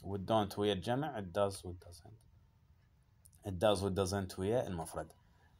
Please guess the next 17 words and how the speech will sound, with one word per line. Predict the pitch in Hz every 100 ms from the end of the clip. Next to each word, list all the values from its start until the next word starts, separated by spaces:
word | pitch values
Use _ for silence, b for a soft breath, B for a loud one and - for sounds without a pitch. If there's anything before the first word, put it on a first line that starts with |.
| -
زين، | - 80 -
checking | - 139 - 147 139
and | 117 113 -
confirming | 120 113 - 127 131 135 113 104
information | - 98 110 113
للتأكد | 127 107 101 - 110 113 - 110
وتث-، | 107 107 107 - _ - _ - 110 98 - - -
تأكيد، | 101 - - 131 113 101 - -
تأكد | 107 107 107
وتأكيد | 98 - - 110 107
أو | 101 98 -
تأكد | - 101 107 98
وتثبيت | - 95 104 98
المعلومات. | 101 92 92 98 143 170 - b b b b b b _ -
فاستخدمنا | 110 107 104 92 - - 104 95 104 107 104 95
ال | 92
right | 95 110 123 139